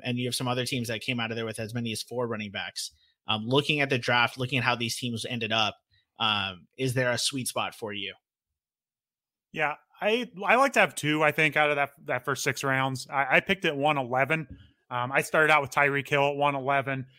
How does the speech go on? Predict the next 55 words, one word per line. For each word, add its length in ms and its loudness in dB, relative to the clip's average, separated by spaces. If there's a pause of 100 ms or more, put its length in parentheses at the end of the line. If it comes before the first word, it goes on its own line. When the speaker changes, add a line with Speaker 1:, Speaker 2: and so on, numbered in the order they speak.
(220)
Speaker 2:
and 320 -4
Mixon 420 2
went 240 4
right 260 4
after 360 2
me 120 2
at 80 0
one 200 0
twelve, 500 2
and 80 -6
then 80 -4
I 80 0
took 200 -4
Ja'Marr 340 -2
Chase 380 -4
back 240 -4
at 100 -8
the 80 -6
second 320 -4
pick 180 -4
of 60 -10
the 60 -8
second 300 -6
round. 340 2 (380)
Um, 280 2
in 140 0
hindsight, 760 4
I 120 6
may 300 6
have 180 2
wanted 300 0
to 100 -2
take 120 0
Mixon 380 -2
there 320 0 (240)
and 500 -4
then 340 -2
take 260 2
a, 120 2
uh, 120 2
either 240 0
Chase 320 2
or 40 -2
Tyreek 380 0
Hill 180 0
on 120 2
the 60 -6
way 140 -2
back, 400 0
because 220 -8
I 80 -2
did 260 0
kinda 240 2
think 240 -4
that, 140 -4